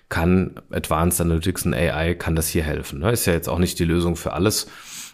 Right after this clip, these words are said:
aber am Ende, ähm, haben wir so Formate gewählt. Wir haben aber auch Weiterbildungsprogramme etabliert, also unser Z F A I Expert Program,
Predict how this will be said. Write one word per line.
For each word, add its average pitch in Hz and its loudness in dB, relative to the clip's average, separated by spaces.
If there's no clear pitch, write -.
aber 85 4
am 82 4
Ende, 85 4
ähm, 82 0
haben 82 0
wir 82 2
so 98 4
Formate 104 4
gewählt. 95 4
Wir 90 4
haben 85 4
aber 80 4
auch - 0
Weiterbildungsprogramme 113 2
etabliert, 101 2
also 85 0
unser 82 0
Z - -2
F - -2
A 87 2
I - 4
Expert - 2
Program, 98 4